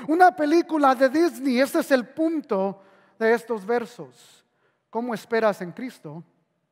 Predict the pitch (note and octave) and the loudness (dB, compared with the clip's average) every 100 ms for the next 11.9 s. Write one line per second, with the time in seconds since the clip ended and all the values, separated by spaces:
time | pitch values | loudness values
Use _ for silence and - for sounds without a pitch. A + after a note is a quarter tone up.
0 | _ _ _ _ - E3+ F3 - A3+ A3 | _ _ _ _ -8 -8 -8 -6 -8 -6
1 | F3+ D#3 D#3+ D#3+ _ _ _ _ _ _ | -6 -6 -8 -12 _ _ _ _ _ _
2 | _ F3 - F#3 A3 A3 G3+ - F#3+ F3 | _ -16 -6 0 0 0 -6 -10 -12 -10
3 | G#3+ A#3 - F3+ D#3 - G#3 G#3 F#3+ F#3+ | -10 -12 -12 -12 -12 -8 -8 -6 -8 -10
4 | A#3+ - D3+ D#3+ E3 _ _ _ _ _ | -14 -16 -18 -18 -20 _ _ _ _ _
5 | _ _ _ _ F3+ E3 F3+ F3 G3+ G3 | _ _ _ _ -12 -6 -4 -2 -2 0
6 | F3+ G#3+ G3 G#3 G3+ F3+ E3+ F#3 G3 E3 | 0 0 -2 -6 -8 -10 -6 -8 -8 -12
7 | - D#3+ D#3+ D3+ C#3+ C#3+ C#3 A3 - _ | -14 -12 -8 -10 -10 -16 -18 -20 -20 _
8 | _ _ _ _ _ _ _ _ _ _ | _ _ _ _ _ _ _ _ _ _
9 | _ _ _ _ _ _ _ _ _ _ | _ _ _ _ _ _ _ _ _ _
10 | _ - G#3+ A3+ G#3 G3 G3+ - G#3 B3 | _ -8 0 4 4 4 -2 -4 -4 -2
11 | G#3 G#3 - G3 G3 G3 G3 F3+ - | -2 -4 -6 -10 -6 -2 -2 -4 -8